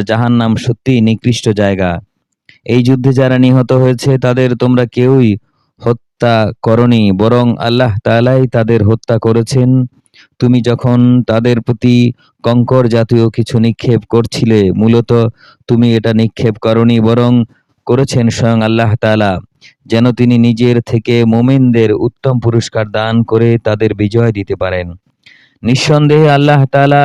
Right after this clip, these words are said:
সবকিছু শোনেন এবং সবকিছু জানেন। এটা হচ্ছে তোমাদের ব্যাপারে আমার কৌশল। অবশ্যই আল্লাহ তাআলা কাফেরদের ষড়যন্ত্র দুর্বল করে দেন। হে কাফেররা,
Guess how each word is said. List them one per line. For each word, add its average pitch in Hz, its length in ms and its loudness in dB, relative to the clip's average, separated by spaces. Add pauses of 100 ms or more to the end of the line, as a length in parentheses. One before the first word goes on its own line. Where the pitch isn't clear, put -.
সবকিছু 139 640 -6 (500)
শোনেন 135 560 0 (140)
এবং 123 340 0 (440)
সবকিছু - 580 -4
জানেন। 104 420 0 (1000)
এটা 120 220 0
হচ্ছে 139 380 0 (120)
তোমাদের 139 560 0
ব্যাপারে 131 380 -2
আমার 127 300 0
কৌশল। 120 580 0 (500)
অবশ্যই 127 640 0 (100)
আল্লাহ 120 380 0 (100)
তাআলা 120 400 0
কাফেরদের 117 680 -2 (460)
ষড়যন্ত্র 123 720 0
দুর্বল 110 460 0
করে 104 240 0
দেন। 92 220 -2 (720)
হে 107 180 -2
কাফেররা, 117 560 0